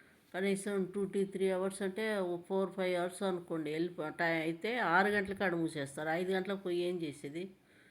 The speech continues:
వేస్ట్ అవుతుంది. మాకు ఆ విషయం కూడా తెలీదు. మేము మార్నింగ్ న-, టెన్కంతా బాక్రాపేటకి వెళ్ళాము. అక్కడి నుంచి వెహికల్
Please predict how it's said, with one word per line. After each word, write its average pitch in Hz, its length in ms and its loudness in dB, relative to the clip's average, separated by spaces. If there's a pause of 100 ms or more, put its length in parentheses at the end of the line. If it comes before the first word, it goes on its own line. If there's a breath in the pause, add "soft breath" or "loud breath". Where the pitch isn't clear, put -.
(200 loud breath)
వేస్ట్ 170 320 -4
అవుతుంది. 139 440 -8 (1000 loud breath)
మాకు 175 300 -4
ఆ 180 40 2
విషయం 180 380 -2
కూడా 196 200 0
తెలీదు. 165 460 -2
మేము 202 300 0
మార్నింగ్ 180 760 0 (840 loud breath)
న-, 165 340 -2
టెన్కంతా 180 760 -2 (420)
బాక్రాపేటకి 165 680 -4
వెళ్ళాము. 160 320 -6
అక్కడి 180 400 -2
నుంచి 180 280 -2
వెహికల్ 180 420 0